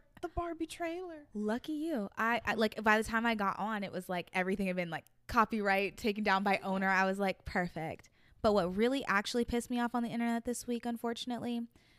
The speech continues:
Speaker 2: was the Twitter discourse that started what feels like today.
Speaker 1: Mm.
Speaker 2: And I log on Twitter,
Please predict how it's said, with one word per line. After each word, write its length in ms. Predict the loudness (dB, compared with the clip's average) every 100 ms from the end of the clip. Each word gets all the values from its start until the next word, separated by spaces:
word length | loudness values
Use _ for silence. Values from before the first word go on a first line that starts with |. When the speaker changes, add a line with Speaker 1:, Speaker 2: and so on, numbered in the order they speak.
| _
Speaker 2:
was 240 | 0 0 0
the 120 | -4
Twitter 320 | -2 0 0
discourse 680 | 0 -2 -4 -2 0 0 -4
that 160 | -6 -6
started 440 | -2 0 2 0
what 180 | 0 -2
feels 260 | 0 -2 0
like 180 | -2 -4
today. 340 | -8 -6 -8 -12 _ _ _ _ _ -18
Speaker 1:
Mm. 60 | -18 -18 -12
Speaker 2:
And 100 | -4
I 80 | -2
log 260 | 2 2 2
on 120 | 0
Twitter, 400 | -2 -4 -2 -4